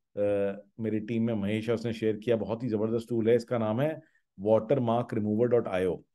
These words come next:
तो कई सारी इमेजेस होती हैं, जैसे देख रहे हैं कि ये एक, अ, भालू की इमेज है और इस पे देखिए वाटरमार्क है। गाइस, ये इतना अमेजिंग एआई टूल है। इसने देखिए, मैंने अपलोड करी थी ये इमेज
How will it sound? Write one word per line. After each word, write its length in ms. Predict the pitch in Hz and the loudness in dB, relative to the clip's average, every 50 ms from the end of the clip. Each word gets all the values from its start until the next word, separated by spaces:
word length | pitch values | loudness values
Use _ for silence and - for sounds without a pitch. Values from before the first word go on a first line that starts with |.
| _ _ _ _ _ - | _ _ _ _ _ -4
तो 320 | 135 131 139 143 139 143 - | 0 2 2 2 2 2 2
कई 160 | 127 143 156 | 2 2 4
सारी 220 | 147 170 165 160 | 2 2 2 2
इमेजेस 300 | 151 123 113 117 123 131 | 2 2 2 2 2 2
होती 220 | 131 120 113 117 131 | 2 0 0 0 -2
हैं, 80 | 127 | -2
जैसे 260 | 117 113 113 131 127 120 | -2 0 0 0 2 2
देख 160 | 113 110 113 | 0 0 2
रहे 100 | 131 127 | 2 2
हैं 100 | 127 123 | 2 0
कि 120 | 127 131 | -2 -4
ये 340 | 123 113 113 120 127 135 135 | -2 0 2 2 4 4 2
एक, 420 | 135 143 139 123 120 117 113 - | 0 0 -2 -2 -2 -2 0 2
अ, 300 | 117 110 107 107 104 104 | 4 4 6 6 4 2
भालू 340 | 104 95 90 95 98 110 120 | 0 0 -2 -2 0 0 0
की 120 | 117 120 120 | 0 0 -2
इमेज 220 | 110 110 110 107 | 0 0 2 4
है 240 | 110 110 113 113 - - _ _ _ _ | 4 4 4 2 -2 -10 _ _ _ _
और 120 | 110 110 | 0 0
इस 60 | 107 107 | 0 0
पे 160 | 123 123 113 | -2 0 0
देखिए 220 | 113 113 113 135 | 0 2 0 0
वाटरमार्क 580 | 104 98 95 95 - 110 110 104 101 101 - 92 | 2 2 0 0 0 0 0 0 -2 -2 -4 -6
है। 100 | 78 76 - _ _ _ _ _ _ _ | -6 -6 -8 _ _ _ _ _ _ _
गाइस, 420 | 104 107 113 120 110 - - - _ _ _ _ _ _ _ | 2 4 4 4 4 0 -4 -12 _ _ _ _ _ _ _
ये 180 | 107 101 107 117 | -4 0 0 0
इतना 400 | 117 - 131 - - 120 123 127 | 0 0 -4 -6 -2 -2 0 2
अमेजिंग 480 | 120 113 110 107 107 123 127 131 - 120 | 2 2 2 2 2 0 -2 -2 -2 0
एआई 260 | 107 107 104 107 110 | 2 2 2 2 2
टूल 320 | 110 110 107 107 104 107 | 0 0 0 2 2 4
है। 320 | 107 113 120 127 131 - - | 4 4 4 4 2 0 -4
इसने 280 | - 110 - - 120 113 | -10 -12 -8 -4 -4 -2
देखिए, 540 | 104 101 101 101 - 127 123 127 135 139 | -2 -2 -4 -2 0 0 2 2 2 0
मैंने 260 | 135 127 107 104 110 110 | 0 -2 -4 -2 0 0
अपलोड 380 | 101 92 - 110 113 113 117 | -2 -2 0 0 0 0 2
करी 200 | 123 117 113 113 | 2 2 2 2
थी 100 | 113 110 | 0 0
ये 200 | 120 120 113 107 | 0 0 0 0
इमेज 380 | 104 107 117 135 143 143 139 | 0 0 0 0 -2 -2 -6